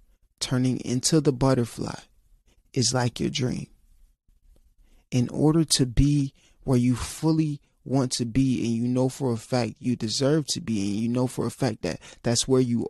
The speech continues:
are going to be, you gotta understand that it's all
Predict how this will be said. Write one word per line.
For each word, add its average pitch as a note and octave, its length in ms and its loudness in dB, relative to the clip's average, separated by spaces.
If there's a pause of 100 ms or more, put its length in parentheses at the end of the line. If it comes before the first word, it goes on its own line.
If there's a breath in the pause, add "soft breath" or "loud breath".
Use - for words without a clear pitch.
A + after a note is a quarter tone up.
are F#3 240 2
going D#3+ 420 0
to B2 180 -4
be, G#2 320 -8 (600)
you C#3 120 0
gotta C3+ 300 4
understand C#3 680 0
that A2+ 260 -4
it's - 300 -2
all C#3 460 2